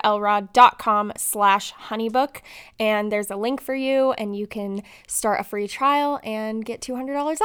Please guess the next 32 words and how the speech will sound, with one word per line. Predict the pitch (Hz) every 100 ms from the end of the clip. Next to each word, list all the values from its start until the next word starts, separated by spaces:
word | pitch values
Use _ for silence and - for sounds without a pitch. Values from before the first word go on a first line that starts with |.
| 302
off. | - - _ _ -
Software | - - 247 - 349
program | 349 302 294 285 285 -
number | 233 233 247 262 269 277
three. | - - 247 226 185 170 277 - _ _ _ _ _
Are | 226
you | 240 311
aware | 381 240 214 240 -
of | 226 220
how | - 226 254
important | 302 320 - 226 226 233
email | 220 220
marketing | 220 208 220 226 220
is | 214
for | -
your | 226 214
business? | 214 214 226 240 269 - -
Because | - 220 214 214 -
if | 392 427
yes, | 320 302 320 - 220
then | 233 233
you | 220 208 233
need | 277 311
to | 302
listen | 262 262 247 247
to | 220 202 - -
what | 190 180 214
I'm | 233 220
about | 214 208
to | 202
tell | - 202
you. | 190 190